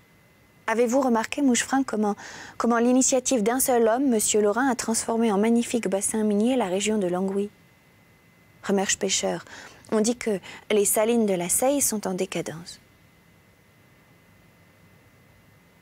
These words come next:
Le Barrois, le pays de la Seille, la région de Longwy, les Vosges, donnent à la Lorraine des caractères particuliers qu'il ne faut pas craindre, cra-, craindre, pardon, d'exagérer, loin que cette province se doive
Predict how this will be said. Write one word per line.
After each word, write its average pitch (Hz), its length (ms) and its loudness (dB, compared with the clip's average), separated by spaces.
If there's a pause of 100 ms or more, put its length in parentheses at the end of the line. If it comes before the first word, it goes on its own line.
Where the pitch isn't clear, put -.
(260)
Le 202 100 2
Barrois, 185 380 0
le 196 100 -2
pays 190 220 -2
de 180 100 0
la 170 140 -2
Seille, 208 320 0
la 160 120 -2
région 175 320 -2
de 165 120 -2
Longwy, 175 420 -2
les 170 160 -2
Vosges, 196 380 0 (560)
donnent 208 300 0
à 208 80 2
la 190 120 4
Lorraine 202 440 0
des 175 180 0
caractères 190 500 -4
particuliers 214 560 -2
qu'il 180 340 -4
ne 180 120 -2
faut 190 160 -4
pas 196 180 -4
craindre, 202 380 -2 (420)
cra-, 208 140 -4 (100)
craindre, 202 400 -2
pardon, 170 340 -4
d'exagérer, 180 680 -2 (400)
loin 208 220 0
que - 120 -8
cette - 200 -4
province 185 400 -2
se 175 100 -4
doive 175 320 -4